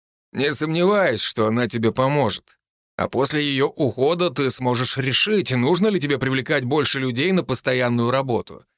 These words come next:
Порядок-то она тебе точно наведёт». Трэвис потянулся за пакетом чипсов и открыл его.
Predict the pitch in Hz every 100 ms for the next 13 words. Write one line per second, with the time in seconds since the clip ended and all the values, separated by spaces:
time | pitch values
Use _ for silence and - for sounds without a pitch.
0 | _ _ _ - - 143 180 156 - 156
1 | 156 147 135 135 131 139 135 131 117 110
2 | 107 101 90 67 - _ _ _ _ _
3 | - 98 110 117 - 110 113 123 120 107
4 | 110 107 120 107 107 - 156 - 120 -
5 | _ - 147 - 190 - 127 104 101 101
6 | 98 98 98